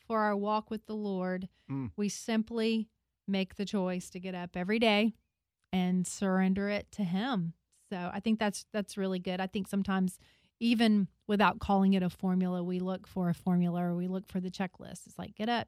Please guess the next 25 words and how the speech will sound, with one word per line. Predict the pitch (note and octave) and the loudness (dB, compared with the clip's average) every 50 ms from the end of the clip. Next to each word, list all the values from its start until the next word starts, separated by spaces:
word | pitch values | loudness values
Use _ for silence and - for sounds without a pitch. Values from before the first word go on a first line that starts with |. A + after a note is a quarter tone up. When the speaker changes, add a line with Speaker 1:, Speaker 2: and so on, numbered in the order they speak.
| _ - | _ -8
Speaker 1:
daily | G3 G3+ G#3 G3+ | -6 -6 -4 -6
devotion, | G3+ G#3 A3 A#3 A3 - - F#3 | -6 -6 -6 -6 -6 -8 -8 -10
do | F3+ F#3 F#3+ | -10 -10 -8
this, | G3 A3+ A3 G3 - - _ | -6 -6 -6 -6 -8 -12 _
go | - F#3 | -12 -10
to | F#3 F#3 F#3 F#3 G3+ _ _ _ _ | -10 -10 -10 -12 -16 _ _ _ _
small | A#3 A#3 A3+ | -4 -4 -2
group, | G#3 F#3+ F3+ E3+ - | -2 -4 -8 -10 -10
da, | - G3 | -10 -6
da, | G#3 A3 G#3 - | -6 -6 -6 -8
da, | - G3 | -10 -8
da, | G#3 G3 - | -8 -8 -6
da, | - F#3 F#3 F#3 | -6 -6 -4 -4
da. | E3+ F3+ - _ _ _ | -4 -6 -10 _ _ _
Speaker 2:
And, | D#3 D3 D3 C#3+ - | 0 0 0 0 2
and, | D#3 C#3+ C#3 C3 C3+ - | 2 4 4 4 2 2
and | C3 B2 A#2 G#2 F#2+ | 2 2 2 4 4
disciplines, | C#3+ F3 - A3 G3 - D3 C3 A#2 G#2 G2+ F#2+ - - - - - | 4 4 4 2 2 4 2 2 4 2 2 -2 -4 -10 -12 -10 -4
Speaker 1:
Yes. | G#2 G#2 | 0 2
Speaker 2:
spiritual | C3+ C#3+ C#3+ - C#3+ B2 | 4 4 4 2 0 2
disciplines | A2+ C#3 C3 - C#3 - C#3+ C3+ A#2+ A#2 | 2 2 0 0 -2 0 0 2 4 6
are | A#2 A2 | 4 4
valuable, | G2 F#2 F2 F#2+ A2+ A2 A#2 B2 C3+ C#3 D#3 F3 F#3+ F3+ G3 G3 G#3+ C4 B3+ - - | 4 0 2 4 6 8 8 6 4 2 0 0 2 4 4 4 4 4 0 -4 -8
Speaker 1:
Yeah. | G3+ F3+ F3 E3+ _ _ _ | -8 -8 -8 -10 _ _ _
Speaker 2:
but | C#3+ C#3+ D3+ D#3+ - - - - | 2 2 2 2 0 -6 -12 -12